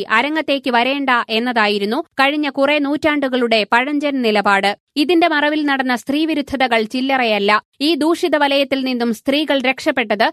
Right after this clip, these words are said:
വിദ്യാഭ്യാസം നേടിയതിലൂടെയാണ്. ഏത് രംഗത്തും പുരുഷനൊപ്പമോ അതിനപ്പുറമോ കഴിവ് തെളിയിച്ചുകൊണ്ട് നിലനിൽക്കാൻ അവർക്ക് കരുത്തു പകർന്നത് അറിവും അക്ഷരവുമാണ്. പെൺകുട്ടികൾക്ക് റാങ്ക് ലഭിക്കുന്നത് പഴയകാലത്ത് വലിയ വാർത്തയായിരുന്നു.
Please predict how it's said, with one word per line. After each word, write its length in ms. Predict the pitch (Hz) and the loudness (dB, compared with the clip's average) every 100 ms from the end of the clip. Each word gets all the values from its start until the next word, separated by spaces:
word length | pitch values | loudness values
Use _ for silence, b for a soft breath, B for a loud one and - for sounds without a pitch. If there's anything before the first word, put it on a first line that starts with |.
| - | -2
വിദ്യാഭ്യാസം 580 | 269 269 349 330 320 302 | -2 0 0 0 0 0
നേടിയതിലൂടെയാണ്. 1040 | 269 262 269 269 247 247 233 220 202 190 196 - _ 277 | 0 0 0 0 0 0 0 2 2 2 -2 -6 _ 2
ഏത് 260 | 311 339 | 2 2
രംഗത്തും 460 | 349 285 262 233 247 | -2 0 -2 0 -2
പുരുഷനൊപ്പമോ 760 | 247 294 302 370 247 240 233 247 - b | 0 -2 0 0 2 0 0 -2 -4 b
അതിനപ്പുറമോ 680 | 262 302 294 269 320 302 269 214 | 0 2 -4 0 2 2 0 0
കഴിവ് 380 | 254 277 311 | 2 0 0
തെളിയിച്ചുകൊണ്ട് 600 | 294 262 262 240 240 240 233 | 0 0 0 0 0 2 0
നിലനിൽക്കാൻ 640 | 254 277 294 247 226 214 180 208 | 0 -2 -2 0 0 0 0 0
അവർക്ക് 340 | 247 277 254 | 0 0 0
കരുത്തു 340 | 240 269 302 | 0 0 0
പകർന്നത് 500 | 277 233 220 214 208 302 - 240 | 0 0 0 0 0 0 0 0
അറിവും 400 | 254 294 320 285 | 2 2 -2 0
അക്ഷരവുമാണ്. 840 | 233 - 311 277 269 233 190 202 220 - _ | -2 -2 -2 2 2 2 2 4 2 -4 _
പെൺകുട്ടികൾക്ക് 640 | - 320 349 370 349 330 277 | 0 2 2 0 0 2 2
റാങ്ക് 300 | 262 302 320 | 2 2 0
ലഭിക്കുന്നത് 540 | 277 262 254 254 226 | 0 0 0 0 2
പഴയകാലത്ത് 680 | 226 254 294 311 262 247 233 | 2 2 2 2 0 0 0
വലിയ 280 | 233 254 277 | 0 2 0
വാർത്തയായിരുന്നു. 840 | 233 240 254 254 202 190 196 202 | 2 2 2 0 2 2 0 0